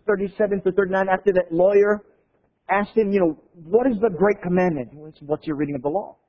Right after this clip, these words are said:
He said, "To love your neighbor, I mean, to love the Lord your God with all your heart, soul, and mind, and to love your neighbor as yourself." That's it. You know the law. But you know, knowing that and actually living it, two different things.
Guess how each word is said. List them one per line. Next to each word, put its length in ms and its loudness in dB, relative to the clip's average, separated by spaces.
He 80 -18
said, 160 -18
"To 80 -8
love 160 -4
your 100 -6
neighbor, 380 -8
I 60 -8
mean, 200 -8
to 120 -6
love 240 -4
the 60 -12
Lord 200 -4
your 100 -12
God 300 -12
with 100 -20
all 100 -16
your 100 -18
heart, 240 -14
soul, 140 -18
and 80 -16
mind, 420 -20
and 220 -20
to 220 -20
love 180 -10
your 100 -16
neighbor 300 -18
as 100 -20
yourself." 400 -20
That's 180 -20
it. 220 -14
You 140 -8
know 340 -6
the 80 -4
law. 280 -6
But 120 -14
you 80 0
know, 100 2
knowing 440 4
that 180 4
and 100 0
actually 380 0
living 300 2
it, 180 -6
two 80 -2
different 300 -4
things. 300 -4